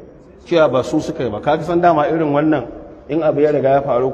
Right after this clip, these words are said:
ko ma su suka yi ko dai ba su suka yi ba, babu dai wanda ke musu cewa bam ya tashi.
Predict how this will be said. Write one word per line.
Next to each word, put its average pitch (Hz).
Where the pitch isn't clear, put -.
ko 175
ma 175
su 180
suka 175
yi 151
ko 170
dai 175
ba 156
su 160
suka 165
yi 151
ba, 160
babu 175
dai 170
wanda 180
ke 147
musu 156
cewa 143
bam 127
ya 110
tashi. 113